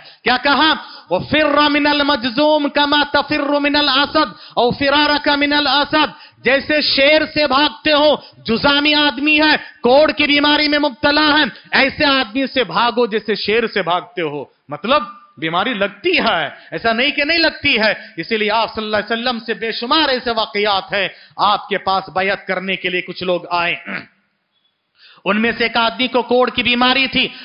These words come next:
آپ نے فرمایا، "تم اپنے ٹینٹ میں ہی رہو، وہاں سے باہر مت آؤ، وہاں سے باہر مت آؤ۔"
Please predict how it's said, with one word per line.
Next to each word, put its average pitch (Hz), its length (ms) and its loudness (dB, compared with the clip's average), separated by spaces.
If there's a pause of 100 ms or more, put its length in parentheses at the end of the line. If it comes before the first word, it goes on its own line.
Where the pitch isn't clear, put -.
(120)
آپ 214 280 0
نے 214 120 -2
فرمایا، 202 480 -2 (220)
"تم 240 160 0
اپنے 196 300 -4
ٹینٹ 208 400 -4
میں 185 140 -4
ہی 185 160 -4
رہو، 175 220 -2
وہاں 170 380 -2
سے 170 100 -6
باہر 151 340 -4
مت 143 200 -10
آؤ، 120 160 -14 (300)
وہاں 220 220 2
سے 277 100 0
باہر 285 300 2
مت 285 200 -2
آؤ۔" 302 200 2